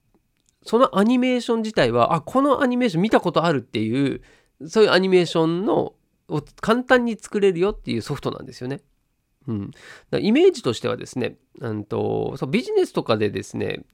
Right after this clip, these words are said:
発表資料とか作った人は多分使ったことあるんじゃないかなと思うんですけども、あの、パワーポイント。パワーポイントも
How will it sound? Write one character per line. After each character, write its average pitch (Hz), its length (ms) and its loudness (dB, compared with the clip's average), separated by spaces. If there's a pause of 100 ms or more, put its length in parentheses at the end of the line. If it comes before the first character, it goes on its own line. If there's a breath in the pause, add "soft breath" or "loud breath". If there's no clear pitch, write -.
(300)
発 - 320 -4
表 240 160 -2
資 - 60 -8
料 226 160 2
と 127 100 -4
か 107 140 -6
作 - 160 -10
っ - 40 -4
た - 140 -6
人 120 220 -6
は - 220 -4 (180)
多 156 100 -4
分 117 140 -10
使 - 160 -10
っ - 20 -10
た 151 120 -10
こ 139 80 -8
と 117 80 -4
あ 113 60 -2
る 117 60 -4
ん 110 40 -6
じ 101 80 -8
ゃ - 20 -8
な 101 80 -8
い 98 60 -8
か 113 80 -10
な 104 120 -6
と 110 100 -10
思 127 180 -2
う - 20 -8
ん - 60 -14
で - 60 -18
す - 100 -20
け 123 80 -8
ど 120 80 -10
も、 135 200 -4 (280 loud breath)
あ 117 80 -4
の、 113 100 -2
パ 208 160 -2
ワ 262 140 6
ー 269 40 0
ポ 269 120 -2
イ 202 40 -2
ン 139 60 -6
ト。 - 160 -10 (1500)
パ 220 140 2
ワ 277 140 6
ー - 20 4
ポ 339 140 0
イ 302 60 4
ン 247 60 0
ト - 120 -2
も 120 320 4